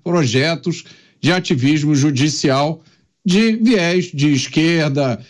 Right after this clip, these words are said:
de viés, é, garantista, né? Aquele viés que tem uma, ah, obsessão em def-, com a defesa dos direitos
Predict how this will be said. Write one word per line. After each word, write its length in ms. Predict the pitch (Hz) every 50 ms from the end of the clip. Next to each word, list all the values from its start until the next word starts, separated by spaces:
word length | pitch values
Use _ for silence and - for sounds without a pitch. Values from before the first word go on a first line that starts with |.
| _ _ _
de 140 | - 143
viés, 720 | 147 127 139 143 147 156 160 156 151 139 120 - - - -
é, 140 | - 131 123
garantista, 1040 | 113 104 104 143 151 156 151 139 123 110 - - 175 180 185 - - - - 113 117
né? 140 | 123 143 139
Aquele 280 | 131 131 - 156 151
viés 640 | 139 123 135 135 139 151 160 165 165 160 - - - - - _ _ _ _
que 140 | - - 143
tem 360 | 131 - 165 165 165 165 170 139
uma, 460 | 147 147 151 160 160 151 143 131 113 - - _ _ _ _ _ _
ah, 480 | - - 123 120 113 113 110 101 113 -
obsessão 1080 | - 165 170 180 156 131 - - - 160 135 - - - - 180 196 190 175 147 127 117 131
em 240 | 131 143 143 143 131
def-, 280 | 123 151 135 135 -
com 140 | - 143 135
a 80 | 139 135
defesa 480 | 131 139 123 - - 156 170 143 147
dos 200 | 131 127 147 156
direitos 500 | 123 120 139 135 151 175 202 185 - -